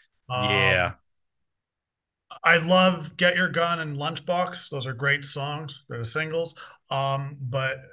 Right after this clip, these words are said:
Speaker 1: it, it doesn't hold up. I mean, obviously, Gidget Gein, the bass, original bass player, would leave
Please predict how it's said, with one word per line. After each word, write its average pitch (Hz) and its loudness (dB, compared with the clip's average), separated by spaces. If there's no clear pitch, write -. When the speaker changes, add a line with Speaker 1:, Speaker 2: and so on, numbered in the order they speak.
Speaker 1:
it, 151 -2
it 143 -2
doesn't 160 2
hold 143 -2
up. 139 -2
I 127 -2
mean, 131 -2
obviously, 139 -4
Gidget 131 2
Gein, 135 2
the 131 2
bass, 127 2
original 139 -2
bass 127 0
player, 135 -2
would 123 -4
leave 139 0